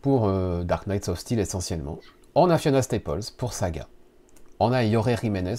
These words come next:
pour Batman. On a Dan Mora pour Batman Superman World's Finest, pour Shazam, pour Mighty Morphin Power Rangers T M N T deux. On a John Pearson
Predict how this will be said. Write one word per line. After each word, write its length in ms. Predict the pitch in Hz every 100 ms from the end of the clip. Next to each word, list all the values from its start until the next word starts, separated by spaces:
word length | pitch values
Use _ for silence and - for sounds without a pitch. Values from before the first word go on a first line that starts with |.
| -
pour 180 | 90 80
Batman. 520 | 80 - 76 73 147 - - - -
On 100 | 104
a 80 | 131
Dan 220 | 131 120
Mora 360 | 104 95 76 98
pour 140 | - 98
Batman 320 | 95 101 95
Superman 400 | - 90 90 90
World's 220 | 90 85
Finest, 420 | 87 78 98 -
pour 160 | 107 98
Shazam, 500 | 101 95 73 92 113
pour 260 | - 101
Mighty 260 | 95 95 107
Morphin 260 | 98 95 95
Power 160 | 95
Rangers 320 | 90 92 92 -
T 120 | 87
M 80 | 87
N 140 | 87
T 200 | - 95 -
deux. 360 | 64 82 98 - - - - - -
On 120 | 190
a 120 | 202
John 220 | 98 170 170
Pearson 480 | 135 - 85 120